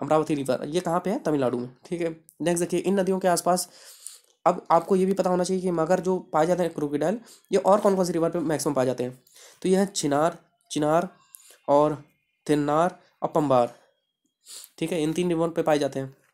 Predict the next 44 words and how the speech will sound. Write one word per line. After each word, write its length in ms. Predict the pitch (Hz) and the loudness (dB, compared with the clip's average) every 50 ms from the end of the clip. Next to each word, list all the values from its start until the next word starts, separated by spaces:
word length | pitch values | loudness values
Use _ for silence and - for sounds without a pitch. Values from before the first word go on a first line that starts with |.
| _ _ _ _ _ _ _ _ _ _ _ - - | _ _ _ _ _ _ _ _ _ _ _ -4 -2
नेक्स्ट 160 | 156 151 143 | -2 0 0
देखिए, 320 | 147 135 139 143 135 135 - _ _ _ _ - - - - - - - - - _ _ _ _ - - - - _ _ _ - - - - - _ _ _ - | 0 -2 -2 -4 -6 -6 -10 _ _ _ _ -20 -20 -20 -20 -20 -20 -20 -20 -20 _ _ _ _ -20 -20 -20 -20 _ _ _ -16 -16 -16 -16 -16 _ _ _ -10
ये 380 | - 160 196 214 226 214 220 - - - - - | -2 2 4 4 4 4 0 -4 -14 -20 -12 -2
फ्रेश 240 | - 202 196 190 196 | 2 2 2 4 4
वाटर 200 | 185 175 185 185 | 4 4 4 4
लेक्स 280 | 180 170 165 - - | 4 2 0 -2 -4
में 80 | 180 151 | 0 4
पाए 140 | 156 151 151 | 4 6 6
जाते 200 | 147 139 - 143 | 6 4 2 0
हैं। 260 | 139 139 139 _ _ _ _ _ _ - - - - - - _ _ _ _ _ _ _ _ - | -4 -4 -8 _ _ _ _ _ _ -20 -20 -20 -20 -20 -20 _ _ _ _ _ _ _ _ -2
कहाँ 160 | - 156 170 175 | 0 2 2 4
कहाँ, 420 | 175 170 165 170 170 160 - _ _ - - | 2 2 2 0 -2 -6 -12 _ _ -4 0
रणथंभौर 440 | 151 156 156 151 151 156 151 165 170 | 0 2 2 0 -4 -2 0 0 0
नेशनल 260 | 170 165 156 170 156 | 0 0 -2 -2 -2
पार्क, 300 | - 156 156 160 156 - - _ _ - - - - - _ _ _ _ - | 2 2 2 0 -2 -8 -20 _ _ -20 -20 -20 -20 -20 _ _ _ _ -2
ठीक। 220 | - 180 180 180 - _ _ - - | 0 0 0 -2 -8 _ _ -12 -8
वो, 300 | 147 147 151 151 - - - - - | -2 0 0 0 -2 -4 -18 -10 -2
और 160 | - 151 156 - | 0 0 0 0
एक 160 | - 170 170 185 | 0 0 2 4
और 120 | 175 175 | 2 2
चीज़ 200 | - - 185 175 | 2 -2 -2 -2
है 60 | 180 | -2
जो 100 | 170 175 | -2 -2
most 260 | 165 165 170 165 165 | -2 -2 -2 -2 -4
important 320 | 175 160 165 165 156 160 160 | -4 -2 -2 -2 -2 -2 -4
है 60 | 160 | -4
आपको, 160 | 156 156 175 | -4 -4 -2
रे-, 220 | 160 151 151 147 - - | -2 0 -2 -2 -2 -2
आईयूसीएन 380 | 143 151 151 156 - 165 160 | -2 0 0 -2 -2 -2 -2
रेड 120 | 156 143 135 | -2 0 0
लिस्ट। 180 | 135 123 120 - - - - - - - - - - | -2 -4 -4 -6 -14 -18 -18 -20 -20 -20 -12 -4 -2
पहली 160 | 156 156 175 | -2 0 0
चीज़ 200 | 170 196 175 180 | 0 0 0 -2
आपको 180 | 170 - 180 | -2 -2 -2
ये 60 | 175 165 | -4 -4
पता 140 | - - | -4 -4
होना 120 | 170 165 170 | -4 -4 -4
चाहिए, 180 | 160 175 165 | -2 0 2
आईयूसीएन 300 | 160 160 156 156 - 165 | 2 2 0 0 -2 -2
रेड 120 | 160 160 156 | -2 -2 -2
लिस्ट 180 | 165 160 - | -2 -4 -2
क्या 100 | - 165 | -2 -2
होती 180 | 156 151 160 156 | -2 -2 -4 -6
है। 100 | 147 147 | -10 -10